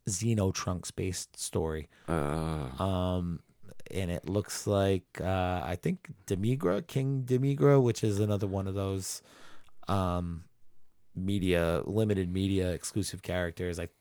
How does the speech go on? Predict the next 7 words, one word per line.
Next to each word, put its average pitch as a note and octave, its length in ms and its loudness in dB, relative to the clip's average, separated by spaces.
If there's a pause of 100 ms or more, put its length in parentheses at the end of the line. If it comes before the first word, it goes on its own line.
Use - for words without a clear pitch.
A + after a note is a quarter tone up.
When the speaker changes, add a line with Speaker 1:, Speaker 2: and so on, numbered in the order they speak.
(140)
Speaker 1:
think A#2 440 -2
he's, G#2+ 540 0
yeah, F2+ 240 4
he's G2+ 200 0
in A2+ 120 2
Xenoverse A2+ 580 2
two. C3+ 480 4